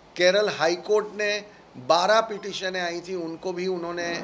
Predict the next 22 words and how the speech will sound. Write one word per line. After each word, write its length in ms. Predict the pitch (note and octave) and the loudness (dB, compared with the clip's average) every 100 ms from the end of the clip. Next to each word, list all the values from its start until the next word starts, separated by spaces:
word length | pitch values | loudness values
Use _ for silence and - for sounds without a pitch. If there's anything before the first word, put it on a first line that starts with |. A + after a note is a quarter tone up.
| - - | -8 -4
हमारी 380 | D3 D#3+ E3+ E3 | 0 0 0 -2
फिल्म 260 | E3+ D#3+ | -6 -6
पे 100 | E3 | -4
बैन 280 | C#3+ C#3+ D#3 | 0 0 0
नहीं 300 | D3+ C#3 E3 | -2 -4 -2
लगाया 400 | D3 C#3+ C#3+ C#3 | 0 0 0 -2
है। 220 | C3+ - - - - - - - - - - - | -4 -8 -14 -20 -20 -20 -20 -20 -20 -20 -20 0
तो 120 | G#3 | 6
अगर 300 | A3 G#3 A3+ | 8 8 4
तीन 760 | G#3 - A3+ B3 C4+ A3+ D3+ C3 - - D3 | 0 -6 -2 0 2 0 -2 -4 -16 -6 2
ऑनरेबल 680 | F3 F#3 G3+ G3+ G3+ G3 D#3 - - - | 2 4 2 2 -2 -2 -8 -16 -20 -8
हाई, 140 | D3 D#3 | -4 -2
दो 200 | E3 G3+ | 2 4
ऑनरेबल 520 | F#3+ F3+ F#3+ F#3 F3 | 4 2 -2 0 0
हाई 200 | D3 D#3 | 0 0
कोर्ट्स 340 | F#3+ F#3+ F#3 | -2 -4 -2
और 140 | E3 E3+ | -4 -2
एक 200 | F3+ - - - - | -6 -8 -20 -20 -6
Honorable 400 | C#3 E3+ F#3 F#3+ | -4 -2 -2 -2
Supreme 540 | F#3 E3 D3+ G3+ G#3+ G3+ | -4 -6 -8 -6 -6 -4
Court 300 | G3 F#3 F#3 | -4 -4 -4
के 300 | F#3 F#3+ | -2 -2